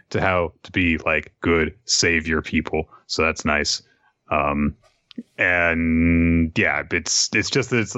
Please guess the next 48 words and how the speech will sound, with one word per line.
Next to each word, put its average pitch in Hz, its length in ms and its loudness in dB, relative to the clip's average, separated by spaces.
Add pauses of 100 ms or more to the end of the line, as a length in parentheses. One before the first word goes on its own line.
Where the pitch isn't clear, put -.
it's 113 180 0
a 123 60 2
little 123 180 4
bit 117 120 -2
weirdly 104 260 0
spaced 95 300 -2
because 90 460 -2 (260)
I 98 100 -2
kept, - 340 -4
I 107 200 0
think 131 240 -2
I 120 80 2
said 101 440 0 (600)
there's, 98 280 0 (140)
you 98 120 -4
know, 87 200 2
just - 220 -2
kind 101 160 0
of, 90 160 0
like, 80 380 0 (600)
a 80 480 0 (380)
compilation 82 500 0
of 80 80 -2
scenes, 82 500 2 (440)
like, - 140 -4
three 87 260 0
different 82 240 -2
times 87 400 2
in 98 60 2
that 98 180 2
chapter. 110 560 0 (160)
And 95 120 -2
then 87 60 2
it's 85 120 -2
like, 104 160 2
"Oh, 135 160 4
now 139 180 4
we 143 60 2
have 135 100 2
to 113 60 -8
squeeze 117 320 0
these 90 160 0
actual 95 420 -2
drawn 87 260 0
out 87 180 0
scenes 82 300 -2
down 80 400 -4
really 73 300 -8